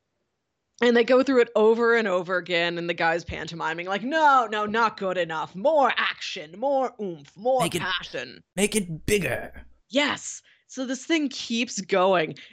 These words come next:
Speaker 1: and it's getting really tiring. But finally they get to, "Okay, date with the bouquet of flowers waiting at the door. It's time for you to, like, knock at the door. This is your scene."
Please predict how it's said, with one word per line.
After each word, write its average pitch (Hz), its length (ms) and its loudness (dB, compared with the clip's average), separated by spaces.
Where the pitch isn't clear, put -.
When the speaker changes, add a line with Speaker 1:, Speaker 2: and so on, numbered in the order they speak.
Speaker 1:
and 208 140 2
it's 190 140 0
getting 226 420 4
really 226 320 4
tiring. 185 640 0
But 214 120 -6
finally 254 440 2
they 220 100 2
get 214 180 -2
to, 185 280 -2
"Okay, 254 580 0
date 254 320 0
with 226 140 -10
the 214 80 -4
bouquet 226 440 -2
of 208 80 -6
flowers 214 460 2
waiting 202 360 0
at 208 120 -6
the 208 60 -2
door. 196 440 2
It's 185 180 -4
time 226 240 2
for 233 80 -8
you 233 100 0
to, 220 80 2
like, 180 220 0
knock 190 400 2
at 180 100 -6
the 180 60 -8
door. 160 320 -8
This 165 160 -10
is 170 100 -10
your 196 220 2
scene." - 480 -4